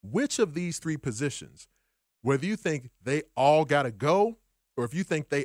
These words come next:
all should stay, and based off what I see Alex, you know, putting in the, the call screeners here, there's opinions all over the place on this, or if it's somewhere in between, that Flus should stay, Fields should go, Fields should stay, Flus should go.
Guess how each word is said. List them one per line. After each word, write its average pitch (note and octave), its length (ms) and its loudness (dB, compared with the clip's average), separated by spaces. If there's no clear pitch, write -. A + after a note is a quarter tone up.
all D3 260 6
should C3 240 -4
stay, F#3 340 2
and C#3+ 160 -6
based D#3 260 0
off D3 200 0
what D3 100 0
I C#3+ 80 0
see C#3+ 240 -2
Alex, C#3+ 300 0
you D#3 80 -8
know, C3 80 -8
putting - 240 -2
in C#3 80 -8
the, B2+ 140 -8
the A#2+ 100 -16
call A3 240 0
screeners C3+ 340 -4
here, C3+ 220 -2
there's F3+ 200 6
opinions D#3+ 440 2
all D3 220 6
over C#3+ 120 2
the B2 100 -4
place C3+ 340 -4
on G#3 220 4
this, F#2 320 -12
or A#3 120 8
if - 120 -4
it's G3 140 -4
somewhere G#3+ 400 0
in E3 180 -2
between, C3+ 560 -8
that - 120 -10
Flus D#3 240 -2
should D#3 220 -4
stay, D#3 400 0
Fields D3+ 420 0
should C3+ 200 -6
go, D#3 220 2
Fields D3+ 380 -2
should E3 120 -8
stay, D#3+ 260 -4
Flus D#3 260 -2
should C#3 200 -8
go. D3+ 240 -2